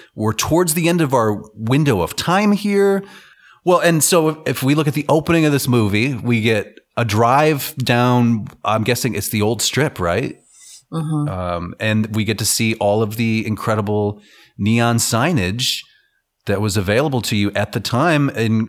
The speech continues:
Speaker 1: in glorious thirty-five mi-, millimeter Technicolor, and it looks fantastic, you know?
Speaker 2: Have you
Speaker 1: It's
Speaker 2: been to Vegas?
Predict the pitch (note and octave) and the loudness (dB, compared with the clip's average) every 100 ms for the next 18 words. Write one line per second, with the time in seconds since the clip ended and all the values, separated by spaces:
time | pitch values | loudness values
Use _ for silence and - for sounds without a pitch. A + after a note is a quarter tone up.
0 | - G2 G#2 - G2 G#2+ A#2 B2 A#2+ - | -4 -4 -4 -4 -2 0 2 2 0 -2
1 | - A#2+ A#2+ B2 A#2+ A2+ A2 A#2 A#2+ A#2 | 0 0 0 0 0 0 -2 -2 -2 0
2 | B2 B2+ B2+ C3 B2 - G#2+ - F2+ D2+ | 2 2 2 0 -2 -4 -4 -2 -4 -4
3 | - A2+ B2+ A#2+ - F#2+ - - - - | -4 -2 -2 -4 -4 -4 -4 -6 -8 -8
4 | A#2+ - - - D#2+ F2 F#2+ - _ _ | -12 -14 -16 -12 -8 -8 -8 -12 _ _
5 | - - - - - _ _ _ _ - | -16 -16 -18 -20 -20 _ _ _ _ -12
6 | F#3 G3+ G3+ A#3 C#4 C#4+ C#4 D4+ D#4 - | -6 -4 -4 -4 -4 -4 -6 -6 -8 -10